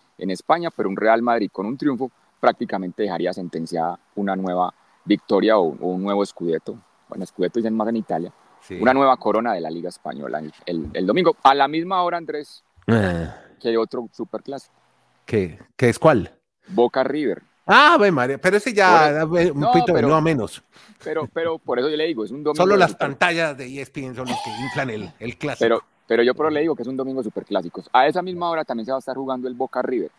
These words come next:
Speaker 1: ¿Boca River en qué? En la Copa de la Liga de ellos. Les va a
Speaker 2: Ah.
Speaker 1: tocar enfrentarse en cuartos de final porque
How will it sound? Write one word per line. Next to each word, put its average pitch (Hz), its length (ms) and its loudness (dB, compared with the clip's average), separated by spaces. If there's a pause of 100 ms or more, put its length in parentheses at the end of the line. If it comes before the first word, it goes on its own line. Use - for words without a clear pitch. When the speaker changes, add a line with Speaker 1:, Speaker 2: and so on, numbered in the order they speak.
(600)
Speaker 1:
¿Boca 165 280 2
River 185 220 0
en 139 100 -8
qué? 147 280 -4 (160)
En 107 280 -4
la 95 140 -2
Copa 107 360 -2
de 123 40 0
la 123 80 0
Liga 117 300 0
de 131 120 0
ellos. 87 480 -8
Les 98 160 0
va 104 60 6
a 104 40 -2
Speaker 2:
Ah. - 20 -6
Speaker 1:
tocar 123 220 -2
enfrentarse 123 460 0
en 120 80 -2
cuartos 110 280 -2
de 127 100 0
final 139 300 0 (440)
porque 127 360 4